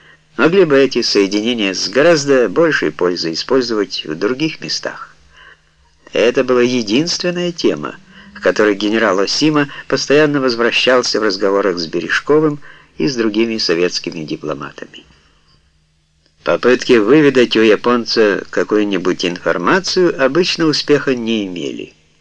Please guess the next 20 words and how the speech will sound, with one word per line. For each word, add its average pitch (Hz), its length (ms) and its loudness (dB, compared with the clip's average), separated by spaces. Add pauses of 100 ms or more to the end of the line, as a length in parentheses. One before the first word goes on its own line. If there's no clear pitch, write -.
(380)
С - 220 -12
чисто 151 420 0
восточным 120 720 0
искусством 104 840 -4 (320)
генерал 107 520 0 (680)
уклонялся 120 680 -2
от - 120 -6
ответа. 90 460 -12 (2500)
Общался 175 480 0
Бережков 170 600 2
и 147 120 2
с 135 120 0
временным 135 440 0
поверенным 123 540 2
в 98 40 -8
делах 101 320 0
Соединённых 98 600 -2
Штатов 113 320 -2
Америки 117 500 -2
Паттерсоном. - 840 -4